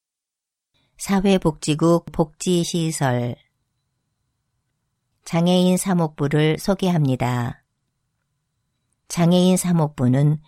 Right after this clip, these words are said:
대전교구내 장애를 가진 신자들의 신앙생활과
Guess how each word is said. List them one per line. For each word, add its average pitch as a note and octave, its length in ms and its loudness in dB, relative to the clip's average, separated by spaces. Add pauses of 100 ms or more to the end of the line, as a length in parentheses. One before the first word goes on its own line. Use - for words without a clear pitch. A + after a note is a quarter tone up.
(120)
대전교구내 D#3 960 2
장애를 E3 500 0
가진 D#3 300 0
신자들의 D3+ 720 0
신앙생활과 D3 1120 0